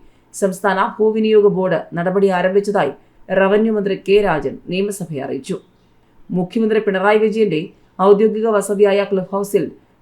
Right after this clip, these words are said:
മെയിന്റനൻസ് വർക്കിന് ടെൻഡർ ക്ഷണിച്ചു. മരാമത്ത് വകുപ്പാണ് ടെൻഡർ ക്ഷണിച്ചത്.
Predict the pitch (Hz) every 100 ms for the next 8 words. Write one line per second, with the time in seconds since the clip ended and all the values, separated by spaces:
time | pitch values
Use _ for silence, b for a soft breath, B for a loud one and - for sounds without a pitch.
0 | - 175 202 214 226 220 220 196 208 175
1 | - - _ 190 202 202 - - 156 151
2 | 180 - _ _ _ _ 170 180 190 208
3 | 208 196 196 185 196 220 180 180 - 151
4 | 147 165